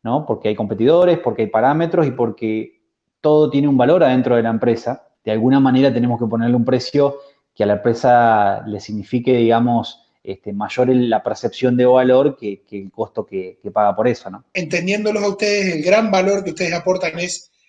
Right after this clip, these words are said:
Speaker 2: un ahorro de tiempos extremadamente grande y eso en alguna medida tiene, en algunas empresas no tiene precio,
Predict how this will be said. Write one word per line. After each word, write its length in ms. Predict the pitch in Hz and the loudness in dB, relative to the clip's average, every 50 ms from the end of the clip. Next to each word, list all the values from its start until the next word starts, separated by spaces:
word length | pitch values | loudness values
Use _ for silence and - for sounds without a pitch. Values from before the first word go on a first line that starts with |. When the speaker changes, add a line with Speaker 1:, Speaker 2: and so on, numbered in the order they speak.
| _ _ _ | _ _ _
Speaker 2:
un 220 | 190 185 190 190 - | -4 -2 -2 -2 -2
ahorro 540 | - 156 165 190 208 214 214 202 208 202 190 | 0 2 4 4 4 4 4 2 2 2 2
de 120 | 175 165 | 0 0
tiempos 560 | 151 - 196 202 208 196 - 208 202 196 - _ | -2 -2 -2 -2 -2 -4 -4 -6 -6 -6 -8 _
extremadamente 1080 | - 175 160 - - - - 185 185 180 202 240 247 247 226 208 208 208 196 190 - 180 | -10 -10 -8 -8 -10 -8 -4 -2 0 0 0 0 0 0 0 0 0 -2 -4 -2 0 0
grande 560 | 180 175 170 160 160 165 180 202 208 202 - _ _ _ _ _ _ _ | 0 0 0 -4 -4 -6 -6 -6 -8 -8 -12 _ _ _ _ _ _ _
y 140 | 165 170 196 | -4 -2 -2
eso 440 | 196 - - 214 214 226 226 - - - | 0 0 2 2 2 2 0 -4 -6 -8
en 120 | 175 156 | -6 -6
alguna 300 | 160 175 190 240 285 269 | -4 -4 -2 -2 -2 0
medida 360 | 226 214 226 254 269 247 - | 0 0 0 0 0 -2 -2
tiene, 420 | - 214 226 247 240 247 240 - 180 | -4 -4 -4 -2 -2 -4 -4 -4 -6
en 80 | 165 | -6
algunas 320 | 160 160 165 233 277 277 240 | -4 -4 -4 -4 -4 -4 -4
empresas 420 | 226 185 - 240 240 - 226 196 | -4 -4 -4 -4 -2 -2 -2 -2
no 140 | 196 226 233 | -2 -2 0
tiene 220 | 277 285 285 240 | 2 2 2 2
precio, 400 | - 233 226 196 - - - - | 2 2 2 2 0 -2 -10 -14